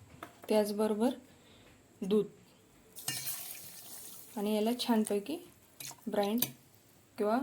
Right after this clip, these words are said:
आपण या ठिकाणी त्याला छानपैकी मिक्स, मिक्सरमध्ये मिक्स करून घेणार आहोत. तुम्ही बघू शकता, अशा प्रकारे मी मिक्सरमधून आपला मँगोचा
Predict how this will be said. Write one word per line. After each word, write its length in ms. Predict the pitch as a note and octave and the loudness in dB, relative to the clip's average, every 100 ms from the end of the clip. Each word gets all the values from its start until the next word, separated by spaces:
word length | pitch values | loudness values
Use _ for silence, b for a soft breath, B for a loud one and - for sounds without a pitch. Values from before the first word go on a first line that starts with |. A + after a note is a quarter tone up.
| C#4 | -2
आपण 280 | G#3+ A3 G#3+ | -6 -2 -2
या 160 | G#3 | -2
ठिकाणी 420 | G#3 G#3+ G3 G3+ | -4 -6 -4 -4
त्याला 240 | G#3+ G#3 A3+ - B B B - | -4 -4 -4 -4 B B B 4
छानपैकी 440 | A3 G#3 G#3 A3 | 6 6 4 8
मिक्स, 400 | B3 A#3+ A#3+ - - - - - - - | 10 10 8 4 2 0 -6 -18 -10 -2
मिक्सरमध्ये 600 | A3 - A#3 G#3+ G#3+ A#3 | 0 2 0 0 -2 0
मिक्स 380 | A#3+ B3 - - | 0 0 -4 -4
करून 300 | G#3 G3 G3+ | -2 -4 -2
घेणार 320 | A3 F#3 F3+ | -2 -2 -4
आहोत. 140 | F#3 F#3 - - - - - - - - - - - - - - - - A#3 | -8 -12 -18 -20 -20 -20 -20 -20 -20 -16 -16 -16 -14 -14 -14 -20 -16 -14 4
तुम्ही 160 | C#4 C#4 | 10 12
बघू 200 | C4 B3+ | 12 8
शकता, 380 | C#4 A3+ A#3 | 2 4 6
अशा 200 | A#3+ B3 | 6 6
प्रकारे 380 | A#3+ A3+ A3 G#3+ | 4 2 4 6
मी 160 | A3+ A#3+ | 8 10
मिक्सरमधून 800 | A#3+ A#3+ - A#3+ A3 A3 A#3 A#3+ | 8 6 6 6 8 8 6 6
आपला 340 | A3 A3 A#3+ D#4 B B B B A3 | 4 2 2 0 B B B B 4
मँगोचा 640 | A3+ A#3 A#3 A#3 A#3 D4 | 8 8 8 6 6 0